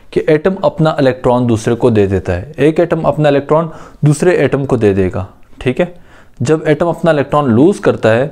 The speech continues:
तो उसके ऊपर से नेगेटिव चार्ज कम हो जाता है और उस पर पॉजिटिव चार्ज आ जाता है। नेगेटिव चार्ज कम होने की वजह से पॉजिटिव चार्ज उस पर डोमिनेट हो जाता है, उस पर बढ़ जाता है, जिसकी वजह से वो प्लस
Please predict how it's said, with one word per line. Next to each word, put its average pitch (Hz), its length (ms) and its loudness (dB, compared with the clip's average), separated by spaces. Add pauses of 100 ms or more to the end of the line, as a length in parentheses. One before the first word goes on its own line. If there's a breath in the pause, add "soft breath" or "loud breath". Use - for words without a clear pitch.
(380 loud breath)
तो - 80 0
उसके 170 260 0
ऊपर 170 200 0
से 165 180 0
नेगेटिव 139 420 2
चार्ज 143 340 -2
कम 120 220 0
हो 143 160 2
जाता 151 260 0
है 156 40 6
और 147 120 2
उस 127 120 -4
पर 139 120 0
पॉजिटिव 113 380 -2
चार्ज 113 320 -2
आ 92 140 -2
जाता 95 240 -2
है। 92 120 -4 (400 loud breath)
नेगेटिव 139 220 2
चार्ज 147 320 0
कम 180 180 0
होने 135 260 0
की 131 120 0
वजह 123 100 2
से 135 100 -2 (100)
पॉजिटिव 135 400 -2
चार्ज 120 200 2
उस 117 140 -4
पर 135 120 0
डोमिनेट 123 420 2
हो 143 60 2
जाता 139 240 0
है, 147 200 -2 (320 loud breath)
उस 123 120 -4
पर 147 120 0
बढ़ 117 180 -2
जाता 131 240 2
है, 139 160 -2 (260 loud breath)
जिसकी 127 240 0
वजह 127 460 0
से - 280 -4
वो 123 180 0
प्लस 123 400 -2